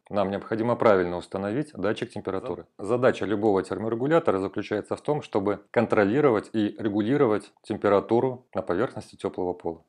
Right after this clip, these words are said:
Speaker 1: Для его корректной работы необходимо правильно установить датчик температуры. Электрическая нагревательная панель имеет специальное место для установки датчика температуры.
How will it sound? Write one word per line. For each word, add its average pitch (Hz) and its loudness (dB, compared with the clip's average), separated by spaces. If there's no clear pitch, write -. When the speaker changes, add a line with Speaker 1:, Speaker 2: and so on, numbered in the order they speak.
Speaker 1:
Для 101 0
его 127 6
корректной 117 0
работы 117 2
необходимо 107 0
правильно 127 2
установить 98 -2
датчик 107 -2
температуры. 104 -2
Электрическая 113 0
нагревательная 98 2
панель 110 -2
имеет 107 0
специальное 92 0
место 104 -2
для 92 0
установки 98 -4
датчика 90 -4
температуры. 92 -6